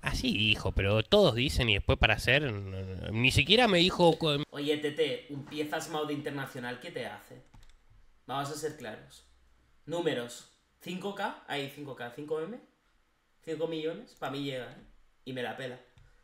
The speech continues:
Speaker 2: Cinco millonazos, hostia, es que están. Estás hablando, si el H D R contra Sony que tiene, ¿tres? Yo creo que sí, hermano.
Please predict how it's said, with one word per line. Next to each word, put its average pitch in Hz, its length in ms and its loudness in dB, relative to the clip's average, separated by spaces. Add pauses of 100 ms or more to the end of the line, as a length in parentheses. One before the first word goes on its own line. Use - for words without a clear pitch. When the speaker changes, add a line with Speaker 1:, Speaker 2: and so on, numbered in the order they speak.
(640)
Speaker 2:
Cinco 180 360 -4
millonazos, 131 640 -2
hostia, 131 440 -4
es - 120 -12
que 123 100 -20
están. 127 600 -16 (500)
Estás 139 200 -12
hablando, 165 340 2
si 143 300 -2
el 139 180 -2
H 151 300 0
D 160 160 6
R 160 160 0
contra 160 260 -2
Sony 165 320 -6
que 151 80 0
tiene, 135 300 -6
¿tres? - 600 -10 (1700)
Yo - 100 -8
creo 117 140 -6
que 120 120 -12
sí, 113 300 -10
hermano. 135 500 -12